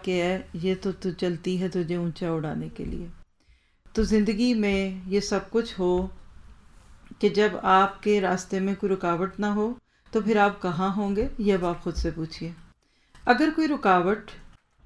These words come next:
कोई मुश्किल, कोई घड़ा, कोई बदकिस्मती आपके पाँव की बेड़ी ना बन पाए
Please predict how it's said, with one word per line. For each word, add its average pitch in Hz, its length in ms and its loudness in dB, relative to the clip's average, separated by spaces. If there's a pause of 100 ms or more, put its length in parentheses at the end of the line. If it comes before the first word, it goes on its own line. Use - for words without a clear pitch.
(160)
कोई 220 340 4
मुश्किल, 208 520 -2 (600)
कोई 233 320 4
घड़ा, 190 300 2 (1000)
कोई 247 240 8
बदकिस्मती 202 840 0 (1300)
आपके 247 600 6 (100)
पाँव 214 300 4
की 233 140 0
बेड़ी 196 400 4
ना 202 240 4
बन 214 260 2
पाए 180 360 0